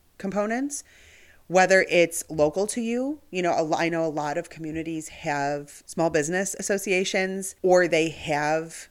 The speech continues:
entrepreneur groups within the community. Make it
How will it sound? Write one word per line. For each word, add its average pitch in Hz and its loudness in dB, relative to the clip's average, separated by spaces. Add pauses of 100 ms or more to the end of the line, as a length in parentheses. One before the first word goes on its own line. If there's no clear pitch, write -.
entrepreneur 160 -2
groups 151 -6 (160)
within 160 -2
the 151 -6
community. 170 -4
Make 202 -2
it 330 0